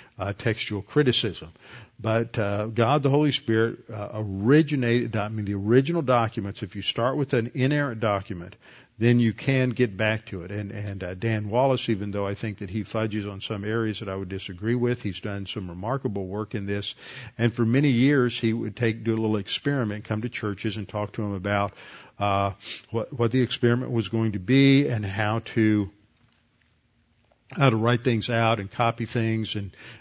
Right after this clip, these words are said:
and then he would read a little story that he developed called The Gospel According to Snoopy. And what he discovered, that if he took away the original and all you had was, was maybe forty or fifty copies made by untrained copyists, the audience,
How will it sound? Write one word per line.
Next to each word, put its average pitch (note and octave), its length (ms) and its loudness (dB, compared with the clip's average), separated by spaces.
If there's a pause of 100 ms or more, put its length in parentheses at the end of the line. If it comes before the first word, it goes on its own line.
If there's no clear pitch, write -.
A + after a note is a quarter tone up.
and A2+ 180 2
then A#2+ 160 6
he A#2+ 220 4
would A2 540 4
read A2+ 240 6
a A2 60 4
little G#2 220 4
story G#2+ 420 0
that G2 140 -2
he G2+ 360 0
developed G2 500 -4
called G2 200 -2
The F#2+ 40 -10
Gospel G#2 420 -2
According F#2+ 280 -10
to F#2+ 60 -12
Snoopy. C#3 440 -4 (600)
And A#2 240 4
what C3 120 4
he B2 80 6
discovered, D#3 580 2
that A2+ 120 6
if A2+ 180 0
he A#2 120 -4
took E3+ 300 0
away C3+ 260 6
the A#2 140 4
original A#2 480 2
and G#2 100 -4
all B2 160 0
you A#2+ 140 2
had A#2+ 280 4
was, G#2 380 -4
was G2+ 380 -8
maybe G#2+ 220 0
forty A2+ 360 -2
or G2 60 -4
fifty A2+ 320 -6
copies B2+ 600 -4
made G#2+ 360 0
by G2+ 280 -2
untrained A2 760 -4
copyists, G#2+ 720 -6
the F#2+ 160 -8
audience, G2+ 520 -6